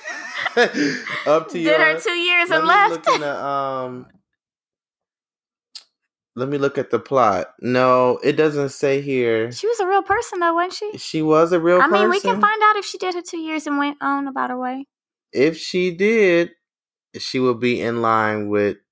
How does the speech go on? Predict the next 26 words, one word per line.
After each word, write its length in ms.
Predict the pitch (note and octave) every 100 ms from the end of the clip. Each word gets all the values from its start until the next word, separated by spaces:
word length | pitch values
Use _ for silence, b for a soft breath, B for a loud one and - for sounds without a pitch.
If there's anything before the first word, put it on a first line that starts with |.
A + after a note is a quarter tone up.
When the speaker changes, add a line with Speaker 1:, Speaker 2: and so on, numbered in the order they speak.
| _
Speaker 2:
The 120 | C#4 C4
rest 280 | B3+ - B3+
of 80 | B3+
'em. 220 | C#4+ A#2+
Speaker 1:
Yep. 340 | A#2+ A2 A#2+ - _ _ _ _ _ -
Yeah. 280 | G2 F#2 F#2+ _ -
Uh, 140 | D3+ - -
okay. 340 | G3 F#3+ A2+ - B B B B
Anyway, 440 | A#3+ C4 G3+ D3 C3
Sister 420 | - C4 B3+ A#3+
Mary 240 | A3+ G#3
Clarence. 560 | G#3 A3 F#3+ C#3+ G2+ - _ _ _ _
Let 140 | D3+ A3
me 80 | C4
give 220 | A3 A#3
you 160 | A3 G#3+
a 120 | D#3
couple 420 | - G#3 G3+ F#3+
of 80 | E3+
reasons 380 | F3+ E3+ D#3 D3
why 200 | C3+ C3+
Sister 280 | - E3+ D3+
Mary 220 | C#3+ C#3
Clarence 460 | - D3+ B2+ A2+ -
is 460 | B2 C3+ C3+ A#2+ G2+
that. 340 | A#2 B2+ B2+